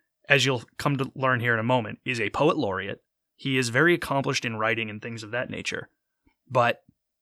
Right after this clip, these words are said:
Macaulay says, "Wait a minute, this guy is speaking way out of his depth. This has,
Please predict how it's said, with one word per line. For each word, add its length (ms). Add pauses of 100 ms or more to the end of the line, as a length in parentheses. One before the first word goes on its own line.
(120)
Macaulay 400
says, 460
"Wait 180
a 20
minute, 280
this 160
guy 480 (420)
is 140
speaking 500
way 200
out 120
of 60
his 160
depth. 340 (520)
This 160
has, 300